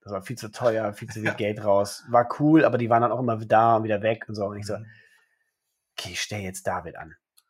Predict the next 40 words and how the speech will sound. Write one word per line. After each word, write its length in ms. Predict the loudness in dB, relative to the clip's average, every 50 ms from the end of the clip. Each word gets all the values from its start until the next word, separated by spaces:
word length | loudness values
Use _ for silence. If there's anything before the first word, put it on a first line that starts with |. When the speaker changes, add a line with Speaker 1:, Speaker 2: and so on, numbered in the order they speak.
| _ _ _ _ _ _ _ _ -8
Speaker 1:
Und 120 | -6 -2
dann 260 | -2 -2 -2 -2 -6 -10 _ _ _ _ _
hab 140 | 0 0 0
ich 100 | -2 -6
ihn 60 | -4
angestellt, 500 | -2 0 0 0 -2 0 -2 -2 -2 -2
ich 60 | -4
hab 180 | -8 -8 -12 -4
schlaflose 440 | 2 2 4 4 2 0 -2 -2
Nächte 220 | -2 -4 -4 -2 -2
gar 100 | -2 -2
nicht 180 | -2 -4 -4
gehabt. 340 | -6 -2 -2 -2 -4 -4 _ _
Und 220 | -8 -8 -6 -4
nach 160 | -6 -6 -6 2
David 340 | 2 4 4 4 0 -4
hat 100 | -4 -6
nach 160 | -6 -8 -6 -4
einem 220 | -2 0 0 0 0
Jahr 220 | 2 2 2 2
danach 300 | 2 2 -2 -2 -4 -6
gekündigt. 540 | -10 -12 -10 -10 -10 -10 -10 -12 -16 -18 -20 _ _ _ _ _ _ _ _ _ _ _ _ _ _ _ _
Und 100 | -2 0
hat 80 | 0
gesagt, 320 | 2 2 2 2 2 2 2
„Wolfgang, 480 | 2 2 2 2 -2 -2 -2 -2 -8 -14 _ _ _ _ _ _ _ _ _ _ _ _ _ _ _ _ _ _
erstmal, 500 | 0 0 0 2 0 0 0 0 -2 -6 _
ich 180 | -8 -8 -6 -4
bin 140 | -4 -4 -4
Designer 360 | 0 2 2 2 2 2 0
wie 120 | -2 -4
du 200 | -4 -4 -6 -6
und 220 | -8 -8 -6 -6 -4
ich 100 | -2 -2
hab 120 | -4 -4
keine 260 | -4 -4 -2 -2 -2
Lust, 220 | -2 -4 -2 -2 -2
deine 160 | -2 0 -4
Ideen 340 | -6 -6 -4 -2 -2 -2 -2
umzusetzen. 840 | -4 -6 -6 -4 -2 -2 -2 -2 -2 -8 -12 -12 -14 -16 _